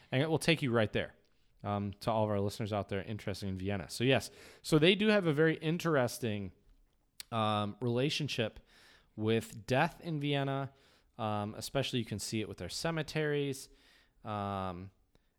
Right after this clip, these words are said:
and also, I mean, there are some Viennese songs that kind of talk about death.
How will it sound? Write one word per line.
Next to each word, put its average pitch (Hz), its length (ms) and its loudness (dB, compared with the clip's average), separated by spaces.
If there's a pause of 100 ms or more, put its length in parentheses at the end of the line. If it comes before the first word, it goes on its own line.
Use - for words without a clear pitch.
and 160 120 2
also, 208 480 4
I 175 140 2
mean, 180 200 0
there 180 160 2
are 175 140 0
some 185 240 -2
Viennese 160 540 0
songs 147 880 0
that 123 220 -2
kind 120 280 -4
of 110 80 -8
talk 120 240 -2
about 107 320 -4
death. 160 400 -2